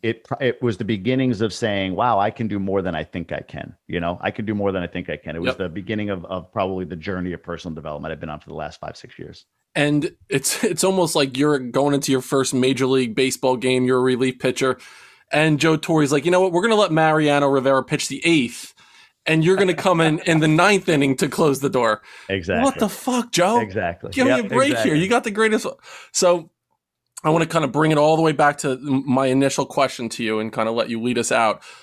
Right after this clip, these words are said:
Speaker 2: Um, you know, in that Jerry Maguire moment where he, he gives in his manifest, he, you know, his mission statement, and he's
Speaker 1: Yeah.
Speaker 2: in the car and Tom Petty's on, he's singing Free Fallin'. And that's kind of what you were doing at two different points in your life. You had that drive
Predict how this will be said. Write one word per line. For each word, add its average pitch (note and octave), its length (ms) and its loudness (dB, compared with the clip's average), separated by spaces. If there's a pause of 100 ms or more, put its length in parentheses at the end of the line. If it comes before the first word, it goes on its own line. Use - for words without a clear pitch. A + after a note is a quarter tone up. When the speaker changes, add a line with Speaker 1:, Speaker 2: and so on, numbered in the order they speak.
(140)
Speaker 2:
Um, A2 480 2
you C3 80 0
know, B2+ 180 2
in B2+ 120 2
that B2 300 0 (500)
Jerry E3 280 2
Maguire D3 440 4
moment D3 500 2
where C3 280 4
he, B2+ 320 -2
he C3 160 0
gives C#3 300 0
in D3 120 2
his C3+ 240 0
manifest, C#3 800 2
he, C3 180 -2
you C3+ 120 0
know, B2 160 4
his C3+ 420 2
mission D#3 380 2
statement, D#3+ 560 0 (300)
and C#3+ 120 2
he's D#3 120 2
Speaker 1:
Yeah. F3 60 2
Speaker 2:
in E3+ 60 4
the D#3+ 80 2
car E3 360 4
and D#3 120 0
Tom E3 260 0
Petty's D#3+ 320 0
on, D#3 160 4
he's D3 160 0
singing D#3+ 300 2
Free E3 240 0
Fallin'. D#3 560 2 (500)
And D3 180 2
that's E3+ 220 0
kind F3 240 -2
of C#3+ 160 -2
what D#3+ 320 0
you C#3 180 -2
were C#3+ 200 0
doing C#3+ 380 0
at B2 120 -4
two E3 120 -2
different D3+ 280 -2
points C#3+ 260 -2
in C#3 60 -2
your C#3 60 0
life. D#3 180 0
You A#2+ 80 0
had A#2 100 2
that A#2 180 0
drive C#3+ 540 2